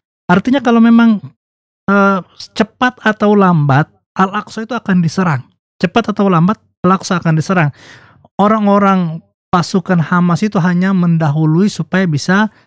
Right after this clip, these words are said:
mengambil waktu yang tepat dalam perang ini. Karena cepat atau lambat mereka pasti perang. Kemudian kalau kita akan lihat, kita lihat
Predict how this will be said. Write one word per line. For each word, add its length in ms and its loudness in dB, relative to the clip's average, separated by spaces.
mengambil 560 2
waktu 400 -2
yang 80 0
tepat 400 -4
dalam 400 2
perang 320 2
ini. 160 4
Karena 240 0
cepat 320 -4
atau 160 -4
lambat 240 0
mereka 240 -2
pasti 240 -4
perang. 320 -4
Kemudian 580 4
kalau 160 2
kita 320 -4
akan 240 2
lihat, 400 0
kita 320 -6
lihat 160 2